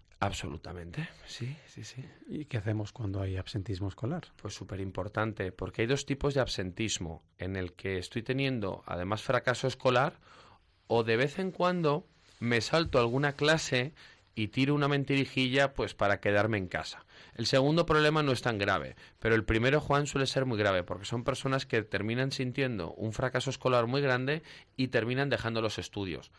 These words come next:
Speaker 1: Ahí la primera pregunta que yo suelo hacer, eh, bueno, lo primero que hago es decir a los padres, vuestra reacción va a ser un enfado, va a ser querer cogerle y llevarle de las orejas. Entonces, cuidado, paremos, llevarle a un especialista.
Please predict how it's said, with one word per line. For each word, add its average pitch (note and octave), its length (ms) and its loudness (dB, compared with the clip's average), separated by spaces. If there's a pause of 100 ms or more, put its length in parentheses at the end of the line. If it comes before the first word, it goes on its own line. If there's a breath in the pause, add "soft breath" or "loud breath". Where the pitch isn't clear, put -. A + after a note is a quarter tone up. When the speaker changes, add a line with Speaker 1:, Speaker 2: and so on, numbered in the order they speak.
Speaker 1:
Ahí A2+ 160 2
la B2+ 80 4
primera C3+ 340 0
pregunta B2+ 400 0
que A#2 180 -2
yo A#2 140 -2
suelo A#2 260 0
hacer, A#2+ 320 0 (720 loud breath)
eh, B2 80 2
bueno, A#2 300 2
lo G#2 160 2
primero B2+ 260 2
que D3 140 2
hago D#3 280 2 (220)
es A#2 140 -2
decir B2+ 240 0
a A2+ 40 4
los G#2+ 180 2
padres, F#2 440 0
vuestra A2+ 260 -2
reacción A#2 320 0
va D3+ 60 0
a C3+ 40 0
ser E3 120 0
un D#3 100 0
enfado, G#2 500 0
va - 80 0
a G2+ 40 0
ser B2 200 -2
querer A#2+ 260 -2
cogerle B2 580 0
y C#3+ 60 -2
llevarle G#2 440 0
de A2 60 2
las G2 180 -2
orejas. F2 400 -6 (460 loud breath)
Entonces, G#2 640 -2 (160)
cuidado, G#2+ 520 4 (260)
paremos, G2+ 580 2 (280 loud breath)
llevarle C3 800 2 (140)
a G#2 140 4
un B2+ 300 0
especialista. F#2+ 800 -4